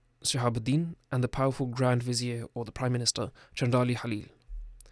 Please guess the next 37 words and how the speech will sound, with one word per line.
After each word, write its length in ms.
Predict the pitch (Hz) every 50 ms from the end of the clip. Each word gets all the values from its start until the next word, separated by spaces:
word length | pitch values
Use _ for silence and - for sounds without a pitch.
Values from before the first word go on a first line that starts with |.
| - - - - - - _ _ _ _ - -
The 80 | 127
first 320 | 113 - - 269 196 - -
two 300 | - - 120 120 135 143 147
were 140 | - 123 120
in 120 | 117 117
one 140 | 120 139 -
camp, 340 | - - - - - - - -
and 100 | - 127
the 80 | 120 120
third 320 | - - 147 135 120 117 -
in 100 | 127 117
another. 360 | 113 113 117 117 - 110 - - - _ _ - - - - - - - - - _ _ _ _ -
Zagros 440 | 123 135 143 151 180 185 185 185 - 151
and 100 | 147 143
Shihabuddin 540 | - 131 - 147 135 127 123 147 143 135
began 320 | 123 123 120 127 123 123 123
convincing 420 | - - 127 131 131 - 135 127
Mehmed 260 | 127 - - 127 113
to 80 | - -
conquer 380 | - - - 123 - - 123 -
Constantinople. 840 | - - 123 - - 123 117 - - 117 107 104 - - - - _ _ _ - - - - - _ _ -
But 140 | 123 120 -
Chandali 500 | - 135 127 127 131 139 160 170 170 156
Halil, 460 | 143 143 147 147 131 117 123 139 - - _ _ -
the 80 | 120
Prime 220 | 117 - - 117 117
Minister, 460 | 123 160 160 - - 101 98 95 143 - _ _ _ _ _ _ _ _ _ _ _ _ _ _
he 340 | - 123 143 147 147 147 -
engineered 380 | 143 135 131 135 151 151 139 135
a 80 | 131
revolt 460 | 127 123 117 143 147 143 - - - - -
with 120 | 127 -
the 80 | - 120
help 220 | 120 135 135 135
of 100 | 117 113
the 140 | 123 120 117 - - - -
Janissaries 680 | 120 127 123 135 143 - 123 120 117 123 135 - -